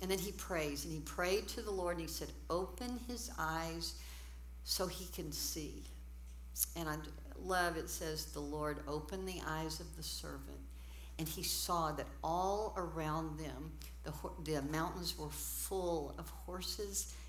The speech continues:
and chariots of fire." See, the Lord had sent his heavenly army, his heavenly host, to protect them. But the servant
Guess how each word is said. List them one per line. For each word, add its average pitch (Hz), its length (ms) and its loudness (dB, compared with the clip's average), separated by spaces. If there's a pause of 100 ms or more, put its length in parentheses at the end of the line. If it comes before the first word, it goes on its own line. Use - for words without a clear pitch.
(240)
and 156 120 2
chariots 175 540 4
of 165 80 -4
fire." - 680 -4 (1120)
See, - 200 4
the 196 120 4
Lord 214 500 6
had 175 180 0
sent 196 340 6
his 302 440 6
heavenly 151 500 2 (300)
army, 151 320 6
his 233 380 6
heavenly 175 360 2
host, 151 380 2 (920)
to 240 100 -2
protect 175 480 -2
them. 139 260 -6 (300)
But 185 240 4
the 170 240 2 (680)
servant 262 560 8